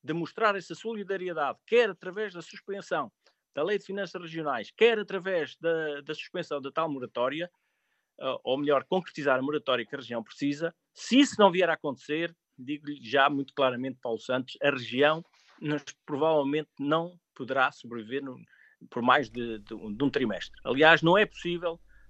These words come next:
não é possível continuarmos mais, mais dois meses sem apoios, quer da União Europeia, quer apoios que terão de vir da, do continente. Porque se, e aí,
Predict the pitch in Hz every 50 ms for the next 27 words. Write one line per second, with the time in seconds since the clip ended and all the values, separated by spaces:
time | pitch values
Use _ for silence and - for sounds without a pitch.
0 | - - - 180 170 165 185 196 - - - - 147 156 151 151 156 156 160 -
1 | - - _ _ - - 160 143 131 147 147 147 156 160 165 165 165 156 - -
2 | _ _ 226 196 170 156 151 185 190 180 139 120 127 139 147 156 165 _ _ _
3 | - 151 170 180 175 151 - 110 135 185 226 214 - - 135 143 151 160 160 156
4 | - - - - 175 165 165 170 156 143 - _ - 147 151 151 160 170 160 -
5 | - _ _ _ _ _ _ _ _ - 214 240 226 170 139 139 143 143 139 143
6 | 135 127 113 - _ 147 156 175 170 170 175 170 _ _ _ _ - 165 165 160
7 | 165 165 _ _ _ _ _ - 113 - - 147 151 151 156 160 156 - - _
8 | _ 120 - - 139 139 143 139 123 104 107 - 135 143 165 170 170 - _ _
9 | _ _ _ _ _ 180 123 139 147 156 156 156 151 135 147 147 - 151 127 104
10 | 110 101 90 73 - _ _ _ _ _ _ _ _ 170 156 - - - 165 151
11 | - - - 220 233 214 170 113 - _ _ 113 110 113 107 113 123 131 135 120
12 | 92